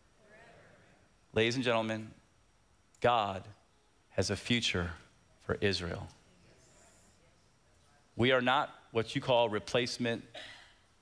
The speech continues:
theologians in this church. We reject replacement theology. We reject what's called supersessionism.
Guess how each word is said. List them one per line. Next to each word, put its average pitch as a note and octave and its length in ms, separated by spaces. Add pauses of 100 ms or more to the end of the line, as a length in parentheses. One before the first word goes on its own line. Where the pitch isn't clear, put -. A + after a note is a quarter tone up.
(220)
theologians A2+ 800 (260)
in G2 220
this A2 220
church. - 520 (1040)
We A2 140
reject G2+ 580
replacement G#2+ 540
theology. C#3+ 800
We G2+ 140
reject G#2 480
what's - 120
called F#2 240
supersessionism. C3 1000